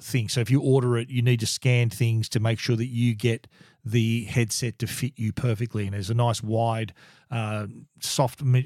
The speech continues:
made of soft material, the band that goes around the back of your head. So it is, uh, it is, it f-, it fit me actually quite good. There was a little dial behind my right ear that I could just tighten things up a little bit to make sure that it was secure, that I could see the entire screen inside. There was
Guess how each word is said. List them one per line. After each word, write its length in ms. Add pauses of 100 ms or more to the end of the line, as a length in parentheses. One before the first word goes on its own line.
made 220
of 80
soft 180
material, 280
the 60
band 340
that 60
goes 220
around 160
the 60
back 200
of 60
your 100
head. 300 (400)
So 280
it 80
is, 320
uh, 320
it 160
is, 460 (320)
it 140
f-, 180
it 160
fit 260
me 140
actually 260
quite 260
good. 200
There 80
was 100
a 40
little 160
dial 440
behind 380
my 120
right 380
ear 160
that 140
I 80
could 160
just 200
tighten 300
things 260
up 160
a 40
little 180
bit 140
to 80
make 180
sure 180
that 120
it 80
was 140
secure, 520 (280)
that 120
I 40
could 120
see 260
the 160
entire 600 (260)
screen 560
inside. 580 (600)
There 220
was 420